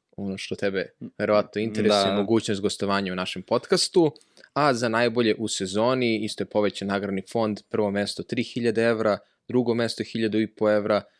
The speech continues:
Speaker 1: treće mesto Sony PlayStation pet, četvrto, peto i šesto mesto nagradno putovanje, sedmo mesto original lopta, osmo, deveto i deseto mesto. Sad ne znam kako su ljudi vole da kažu, da li cashback ili možda bolje rečeno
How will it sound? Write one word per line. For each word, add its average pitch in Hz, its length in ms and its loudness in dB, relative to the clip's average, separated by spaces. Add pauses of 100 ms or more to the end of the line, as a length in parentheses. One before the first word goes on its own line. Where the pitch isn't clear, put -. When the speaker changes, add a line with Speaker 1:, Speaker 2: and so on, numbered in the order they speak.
(140)
Speaker 1:
treće 127 320 -2
mesto 113 260 -2
Sony 110 280 -2
PlayStation 107 680 -2
pet, - 360 -2 (280)
četvrto, 123 520 0
peto 113 400 0
i 104 40 -2
šesto 107 420 -2
mesto 104 320 -2
nagradno 104 360 -2
putovanje, 104 600 -4 (240)
sedmo 113 360 0
mesto 104 680 -2
original 101 520 0
lopta, 98 420 0 (380)
osmo, 113 360 0
deveto 104 480 0
i 92 40 -4
deseto 101 380 -2
mesto. 101 420 -2 (260)
Sad 104 200 -6
ne 107 160 -2
znam 101 120 -6
kako - 240 -6
su - 100 -6
ljudi 104 120 0
vole 104 200 0
da 98 100 -4
kažu, 101 360 0
da 98 80 -4
li 98 100 -6
cashback 110 600 -2
ili 110 100 0
možda 104 220 -2
bolje 104 200 0
rečeno 110 380 -2